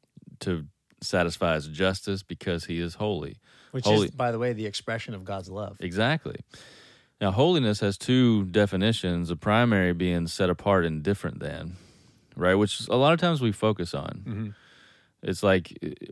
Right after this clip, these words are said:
Speaker 1: I, I can't relate to, or I, I don't understand this God, right? Or like,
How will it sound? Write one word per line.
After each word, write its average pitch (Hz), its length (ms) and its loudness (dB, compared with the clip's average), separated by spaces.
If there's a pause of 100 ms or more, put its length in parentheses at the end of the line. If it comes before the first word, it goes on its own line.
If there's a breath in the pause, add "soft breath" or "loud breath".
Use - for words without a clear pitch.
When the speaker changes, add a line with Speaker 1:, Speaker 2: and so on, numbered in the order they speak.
(100)
Speaker 1:
I, 92 240 2
I 101 60 2
can't 107 300 -2
relate 101 420 2
to, 80 300 -4
or 78 80 -2
I, 80 220 -2
I - 20 -2
don't 113 320 -2
understand 85 800 -4
this 82 280 -4
God, 73 680 -6
right? 82 300 -2
Or 76 180 -4
like, 78 320 -6